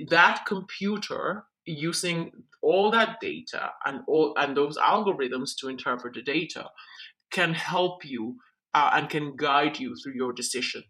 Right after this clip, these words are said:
So artificial intelligence comes in, in, in a way as an augmentation of what the human brain could ever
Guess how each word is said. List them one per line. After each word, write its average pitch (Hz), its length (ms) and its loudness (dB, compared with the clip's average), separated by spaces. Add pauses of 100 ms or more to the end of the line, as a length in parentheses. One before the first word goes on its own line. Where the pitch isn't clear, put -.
(220)
So 160 360 2
artificial 208 540 4
intelligence 165 1000 -2
comes 175 540 0 (400)
in, 170 140 2
in, 165 400 0
in 160 200 0
a 160 60 0
way 160 340 2
as 165 180 -4
an 147 160 -6 (500)
augmentation 185 1200 2 (360)
of 147 240 2
what 151 360 0
the 147 80 -2
human 156 640 -4
brain 147 440 0
could 156 200 -6 (180)
ever 139 560 -2